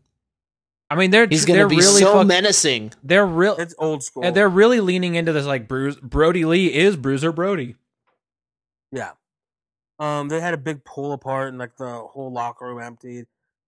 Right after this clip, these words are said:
Speaker 3: Brandy hit a flip dive, then Anna Jay fucking, like, takes her out. Nyla Rose started fighting with somebody in the audience that was Kylan King for no reason. Just, like, happened.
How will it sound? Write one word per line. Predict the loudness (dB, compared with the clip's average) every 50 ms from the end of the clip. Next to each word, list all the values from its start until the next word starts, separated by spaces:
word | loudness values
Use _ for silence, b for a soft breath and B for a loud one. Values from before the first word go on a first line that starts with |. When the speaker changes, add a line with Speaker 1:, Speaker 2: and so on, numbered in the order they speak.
| _
Speaker 3:
Brandy | -10 -10 -8 -8 -8 -10 -10 -10
hit | -10 -10
a | -10 -10
flip | -12 -14 -16 -18 -18 _ _
dive, | -14 -12 -10 -10 -10 -12 -12 -14 -16
then | -16 -16 -14
Anna | -14 -14 -14 -16 -18
Jay | -20 _ -16 -16 -16 -16
fucking, | -14 -14 -14 -14 -14 -18 -20 -18 -18
like, | -20 -20 -20 -20 _ _ _ _ _ _ _ _ _ _ _ _ -18
takes | -18 -18 -16 -16
her | -14 -12 -10
out. | -10 -12 -12 -14 _ _ _ _ _ _ _ _ -8
Nyla | -6 -6 -4 -6 -6
Rose | -6 -6 -6 -8 -8
started | -6 -6 -6 -6 -8 -12
fighting | -12 -12 -10 -10 -10 -12 -12
with | -12 -12 -10
somebody | -12 -12 -12 -12 -12 -12 -12 -12 -12 -14 -16
in | -18 -20 -20
the | -20 -18 _
audience | -12 -12 -10 -12 -12 -16 -16 -16
that | -18
was | -16 -18 -18
Kylan | -12 -12 -12 -10 -12 -14 -18 -20
King | _ _ -20 -20 -20 -20 -20 _ _ _ _ _ _ _ _ _ _ _ _ _
for | -12
no | -8 -8 -8
reason. | -6 -8 -8 -10 -10 -12 -14 -14 -14 -18 _ -20
Just, | -20 -20 -20
like, | -20 _
happened. | _ -10 -10 -10 -10 -12 -18 -20 -20